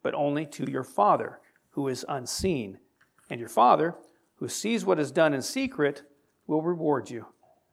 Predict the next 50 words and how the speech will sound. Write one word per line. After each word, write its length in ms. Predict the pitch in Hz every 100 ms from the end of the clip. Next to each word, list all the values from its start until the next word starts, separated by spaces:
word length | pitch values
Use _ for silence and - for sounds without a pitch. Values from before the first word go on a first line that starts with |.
| _ _ _ _
Do 80 | 143
not 160 | 147
store 300 | 135 - 156
up 160 | 156 156
for 160 | - 160
yourselves 500 | 151 - 160 151 151
treasures 380 | 175 160 151
on 180 | 156 151
earth 240 | 165 196 -
where 160 | 143
moth 380 | 135 143 147 143
and 100 | 143
rust 240 | 143 135
destroy 540 | - 120 - 180 180 175
and 100 | 139
where 140 | 131
thieves 400 | 123 170 175 147
break 340 | 139 156 147 160
in 160 | 151
and 140 | 127 117
steal, 480 | - 147 143 139 - - _ _
but 140 | - 117
store 380 | - 180 185 170
up 300 | 160 151 -
for 80 |
yourselves 540 | 156 151 - 151 143 -
treasures 480 | - 220 220 185 160
in 80 |
heaven 360 | 107 113 123 127 - _ _ _ _
where 100 | 131
moth 340 | 131 139 139
and 100 | 135
rust 280 | 123 127 -
do 80 | 123
not 320 | 113 131 156
destroy 520 | - - - 120 113
and 140 | 123 117
where 160 | 123
thieves 420 | 117 - 135 127 -
do 140 | 127
not 400 | 120 135 151 -
break 260 | 135 113 -
in 160 | 104
and 140 | 98 101
steal. 400 | - 139 104 - _ _ _ _ _ _
For 140 | -
where 160 | 123 131
your 160 | 131 135
treasure 440 | - 220 - 113
is, 340 | 101 - -